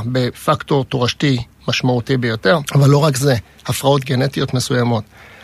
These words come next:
הערכה של כל מיני מקטעים ב-E K G שחושפות את החולה להפרעות קצב. יש המון, יש היום מגוון רחב מאוד של מחלות גנטיות, אי ספיקת לב ימין, ועוד הרבה מחלות. אנחנו עושים בדיקות דם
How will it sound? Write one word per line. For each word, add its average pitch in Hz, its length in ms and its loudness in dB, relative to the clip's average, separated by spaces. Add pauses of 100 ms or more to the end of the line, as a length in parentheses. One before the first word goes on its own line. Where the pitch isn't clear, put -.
(140)
הערכה 135 380 2
של 160 140 0
כל 156 120 2
מיני 156 180 6
מקטעים 139 320 2
ב-E 135 120 4
K - 100 -2
G 139 120 0 (100)
שחושפות - 1040 -2
את 147 100 -4
החולה 139 360 2
להפרעות 127 600 0
קצב. 131 380 -2 (720)
יש 160 180 2
המון, 147 400 4
יש 135 160 0
היום 147 140 2
מגוון 139 420 0
רחב 139 440 0
מאוד 139 240 0
של 135 320 0 (100)
מחלות 131 340 0
גנטיות, 135 580 -2 (560)
אי 151 80 2
ספיקת - 460 -4
לב 127 160 0
ימין, 147 580 2 (460)
ועוד 139 460 2
הרבה 131 200 2
מחלות. 139 400 0
אנחנו 151 140 0
עושים 214 160 2
בדיקות 175 380 0
דם 185 140 4